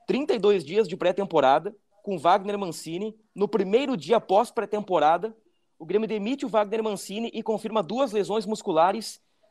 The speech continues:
sendo que durante trinta e dois dias o Grêmio ficou dizendo que a pré-temporada seria importante pra não ter lesões musculares, pra dar a base física pro restante da temporada. E tudo isso foi pro ralo. Então, o Roger chega com uma missão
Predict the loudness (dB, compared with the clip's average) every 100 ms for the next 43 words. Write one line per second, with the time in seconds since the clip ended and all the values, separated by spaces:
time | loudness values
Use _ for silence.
0 | -20 -4 -2 0 -4 0 2 2 -2 -4
1 | -4 -4 2 4 4 0 -6 -4 2 4
2 | 4 -2 -6 -6 -6 -2 0 0 0 0
3 | 0 -2 -6 -2 4 4 4 -2 -8 -14
4 | -8 -6 -4 -2 -2 -4 -4 -4 -4 _
5 | _ _ 4 4 4 0 0 0 2 -2
6 | -2 -6 -6 -4 2 6 8 6 2 -2
7 | 0 2 0 2 2 2 0 -6 -16 -10
8 | -8 -8 -6 -6 -4 -4 -4 -4 -10 -4
9 | -4 -4 -2 4 4 4 0 -14 _ _
10 | _ -10 -8 -4 -4 -2 -2 0 4 4
11 | 2 -4 _ _ -10 -4 -4 -6 -10 -2
12 | 0 0 -2 -8 -10 -6 -6 -4 -4 -4
13 | -6 -6 -6